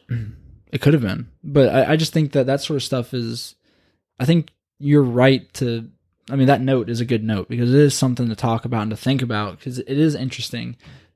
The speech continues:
th-, 'cause there's not really any sort of reason why we would have that, that thing in our brain that's like, "I don't know, like, I don't know what to do," sort of deal, you know? 'Cause it's not like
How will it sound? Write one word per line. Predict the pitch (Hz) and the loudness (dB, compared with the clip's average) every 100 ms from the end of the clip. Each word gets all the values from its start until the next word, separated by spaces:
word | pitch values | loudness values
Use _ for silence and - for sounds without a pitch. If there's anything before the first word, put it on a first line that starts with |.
| - | -10
th-, | 127 - | -10 -2
'cause | 139 135 | 0 4
there's | 143 151 | 4 4
not | 156 156 151 | 6 6 8
really | 147 139 | 6 4
any | - 139 135 | 2 2 2
sort | - 139 | 2 2
of | 120 | 2
reason | 117 123 143 131 120 | 0 2 2 2 2
why | 117 117 113 | 2 2 2
we | 113 117 | 2 2
would | 113 | 2
have | 113 131 123 113 | 2 2 0 -2
that, | - 113 107 - - - _ _ _ _ _ _ _ - 147 131 123 _ | -2 0 0 -4 -12 -20 _ _ _ _ _ _ _ -18 -16 -16 -18 _
that | 160 135 127 113 - | -10 0 2 2 -2
thing | - - _ - 160 131 | -12 -20 _ 2 4 4
in | 117 | 2
our | 113 | 0
brain | 123 123 117 107 | 2 4 4 2
that's | 107 - | -2 -4
like, | 101 104 - _ _ _ _ _ _ _ _ _ _ - | -4 -4 -10 _ _ _ _ _ _ _ _ _ _ 0
"I | |
don't | 123 117 | 2 4
know, | 120 113 107 - | 4 4 0 -2
like, | 123 | 0
I | 117 | 2
don't | 110 | 2
know | 107 | 0
what | - | 0
to | |
do," | 120 113 101 104 117 | 2 4 2 0 -4
sort | - 110 | -4 -4
of | |
deal, | 110 104 | -2 -2
you | 107 | -2
know? | 104 101 - _ _ _ _ - | -2 -4 -10 _ _ _ _ 0
'Cause | 143 | 2
it's | 120 | 4
not | 160 135 127 | 4 4 2
like | 127 117 | 0 0